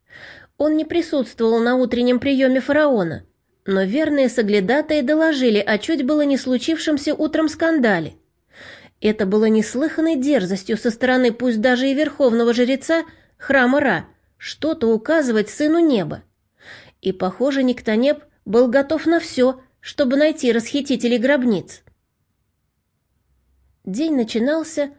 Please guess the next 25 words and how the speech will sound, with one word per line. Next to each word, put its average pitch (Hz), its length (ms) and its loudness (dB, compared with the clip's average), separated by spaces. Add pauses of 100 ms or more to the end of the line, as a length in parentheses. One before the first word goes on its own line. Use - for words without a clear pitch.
(300)
такой 262 340 0
же 247 140 0
скучный 285 520 -2
и 247 140 -2
монотонный, 233 680 0
как 262 220 -2
и 247 40 0
предыдущие 247 800 0
дни. 208 380 -2 (680)
Кася 330 300 0
проснулась, 294 720 -2 (240)
чертыхнулась, 277 760 0
что - 180 -4
в 262 40 0
условиях 277 540 0
палаточной 262 600 0
жизни 254 500 0 (240)
даже 285 280 0
в 311 100 -8
постели 269 460 -2
не 214 140 0
понежишься. 196 720 -4 (680)
Надо 269 280 -2
было 254 220 -2
вставать. 208 640 -4